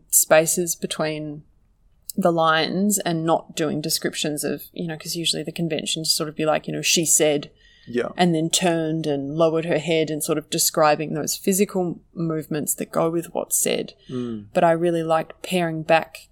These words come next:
Speaker 1: the words completely and just having it, like, at face value. And it's interesting because,
Speaker 2: Mm.
Speaker 1: you know,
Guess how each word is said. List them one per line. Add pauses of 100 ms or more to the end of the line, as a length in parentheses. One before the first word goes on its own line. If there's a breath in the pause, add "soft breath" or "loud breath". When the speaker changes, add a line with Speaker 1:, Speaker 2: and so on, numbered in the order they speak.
(120)
Speaker 1:
the
words (140)
completely (240)
and
just
having
it,
like, (1300 soft breath)
at
face
value.
And
it's
interesting
because,
Speaker 2:
Mm.
Speaker 1:
you
know,